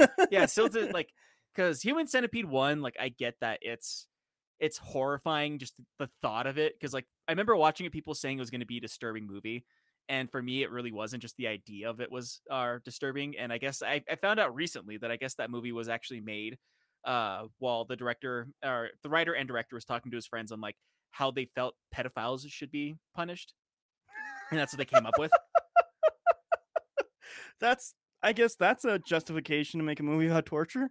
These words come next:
Speaker 2: Yeah, but anyways, this, yeah, th-, then the second movie came out, which was, like, this weird, like, the first movie exists as a movie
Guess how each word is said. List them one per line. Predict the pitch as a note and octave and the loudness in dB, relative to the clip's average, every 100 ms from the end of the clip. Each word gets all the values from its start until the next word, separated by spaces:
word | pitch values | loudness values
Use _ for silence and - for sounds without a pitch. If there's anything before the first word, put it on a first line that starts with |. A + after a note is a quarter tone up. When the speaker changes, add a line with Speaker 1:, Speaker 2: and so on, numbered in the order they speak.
| - | -2
Speaker 2:
Yeah, | F3+ D#3 A#2 | 2 2 2
but | D3 C#3 - | 2 2 4
anyways, | D4 G#3+ C3+ C3+ C3 - - | 4 6 4 0 -4 -12 -4
this, | D3+ - - | -4 -4 -4
yeah, | E3+ C#3+ | 0 0
th-, | C3 C#3 | -2 -4
then | - F3 | 0 0
the | |
second | D3+ F3+ F#3 | 2 0 0
movie | F#3+ F#3 | -2 -2
came | F#3+ F#3+ G3 | 0 0 2
out, | F#3+ - | 2 2
which | C3+ | -2
was, | C#3+ C3 | -4 -4
like, | C3+ | -4
this | - B2+ | -4 -8
weird, | B2+ C3 C#3+ D3 C#3+ C3+ C3+ _ _ _ - | -6 -2 0 0 -2 -4 -10 _ _ _ -6
like, | B2 - _ _ _ _ _ _ _ | -6 -6 _ _ _ _ _ _ _
the | D#3+ | 0
first | D3+ E3 E3+ E3 | 0 -2 -2 0
movie | D#3+ D#3 D#3 C3+ - _ _ _ _ _ | -2 0 -2 -4 -10 _ _ _ _ _
exists | E3+ C#3 B2 C#3+ - - | -6 -4 -4 -4 -4 -4
as | C#3+ | -4
a | C3 | -4
movie | A2 B2 C3+ D3 D#3 F#3 | -4 -4 -2 -2 -2 -6